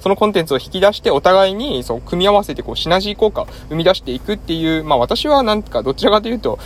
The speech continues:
えー、裏方？<laughs> こう、音声発-、音声は私が入力してるんですけども、でもやってる能力、えー、こととしては、まあ、コンテンツを、皆さんが持ってるコンテンツっていうのを、よりいい、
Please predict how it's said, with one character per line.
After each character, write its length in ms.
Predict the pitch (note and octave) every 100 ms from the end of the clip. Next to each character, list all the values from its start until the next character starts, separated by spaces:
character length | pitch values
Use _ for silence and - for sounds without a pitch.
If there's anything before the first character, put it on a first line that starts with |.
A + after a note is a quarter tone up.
| - -
え 420 | B2 A2 G#2 F#2
ー、 20 |
裏 140 | C3 C3+
方？ 300 | D#3 D#3 A#3 - - G#3+ G3+ -
<laughs> 520 | D4+ - E3 - - -
こ 100 | G#3
う、 40 |
音 120 | G#3+
声 160 | B3 C4
発-、 320 | C#4+ C4+ -
音 220 | - G3+ B3
声 180 | B3+
は 220 | B3 B3 F#3+
私 240 | F#3 G#3
が 80 | G#3
入 140 | F#3+
力 160 | G3 G3+
し 20 |
て 60 | G3+
る 40 |
ん 20 |
で 60 | C#3
す 60 |
け 60 | D#3+
ど 60 | E3+
も、 120 | D3
で 100 | D#3
も 120 | C#3+
や 100 | B2
っ 20 |
て 140 | - G#3+
る 180 | A3 A3+ - A3+
能 120 | A3+
力、 160 | G3 - -
え 100 | - C#3
ー、 20 |
こ 120 | F3+
と 120 | A3
と 100 | G3+
し 60 | F3+
て 120 | G3
は、 280 | G3 G3 C3
ま 140 | C3
あ、 40 | B2+
コ 140 | F3
ン 80 | F3+
テ 100 | F#3
ン 100 | F3+
ツ 260 | F#3 F3+
を、 120 | F3+ F3
皆 180 | D#3
さ 100 | E3
ん 40 | D3+
が 60 |
持 100 | B2+
っ 40 | C#3+
て 80 | C#3+
る 80 | C3+
コ 100 | D3
ン 80 |
テ 120 | D3+ F3
ン 40 |
ツ 140 | -
っ 20 | A3+
て 140 | G3
い 40 | F3
う 20 |
の 140 | G3
を、 80 | G#3
よ 180 | D3+ E3+
り 240 | G#3 A3+
い 220 | - G3+
い、 80 | F#3+